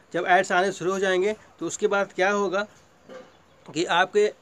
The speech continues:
अकाउंट में हो जाएगा दस डॉलर। जब दस डॉलर हो जाएगा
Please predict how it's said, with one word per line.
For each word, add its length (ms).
अकाउंट 380
में 260
हो 100
जाएगा 280
दस 260
डॉलर। 200
जब 160
दस 180
डॉलर 160
हो 180
जाएगा 340